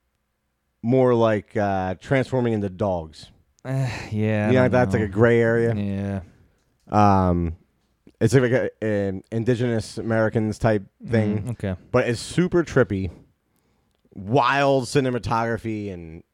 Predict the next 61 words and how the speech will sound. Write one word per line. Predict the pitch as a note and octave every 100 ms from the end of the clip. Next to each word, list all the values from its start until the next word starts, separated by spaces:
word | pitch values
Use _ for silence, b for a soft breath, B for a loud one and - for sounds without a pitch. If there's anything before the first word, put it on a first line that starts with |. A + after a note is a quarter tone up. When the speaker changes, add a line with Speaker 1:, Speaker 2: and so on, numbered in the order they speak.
| _ -
Speaker 1:
soundtrack | - A#2 A#2 G#2+ G2+ F#2+
and | F#2+
everything. | F#2 F2+ F#2 D2+
I |
mean, | G#2
it's | G2+
definitely | D3+ E3+ D3
worth | A2 A2
a | F#2
watch. | G#2 F2
It's, | F2+
it's | E2 E2+
a | D#2+
very | D#2+ C3+ G#2+
good | F2+
movie. | G#2 F#2
Speaker 2:
Yeah. | D#2+ D2+
Speaker 1:
I |
just | F2+
didn't | G#2+ F#2+
know | F2+
if | E2
it |
would | F2 D#2+
fit | - F#2 - _ _ -
on | E2+
this | C#2+ C#2
list. | E2 C#2 - - -
Speaker 2:
All | F#3
right. | D#3 F#2 E2 _ _ _ -
Speaker 1:
And | G2+ G2+
even | A2+ A2
if | F#2+
it | E2+
did, | F#2+
it | E2
would | D#2+
fall | - F2 E2+
in |
at, | D#2+
like, | C#2+ D#2 -
seven | - G2 F2
or |
six, | D#2+ F2 D#2+
but | F2
definitely | F2+ A2 F#2+
worth | E2+ E2+
a |
watch. | E2 D2+ -
Speaker 2:
All | A3+
right. | -
Speaker 1:
Wolfen. | D2+ D#2 - _
Speaker 2:
We, | D3+ D3+ C#3+
uh, | B2 A2 G2+ G2 - _ _ -
and | C3+
we |
had | D3+ D#3
this | C#3 - D#3 _ -
talk | D3 A#2+ -
earlier, | C3+ B2 G2+ G2
like, | G2 G2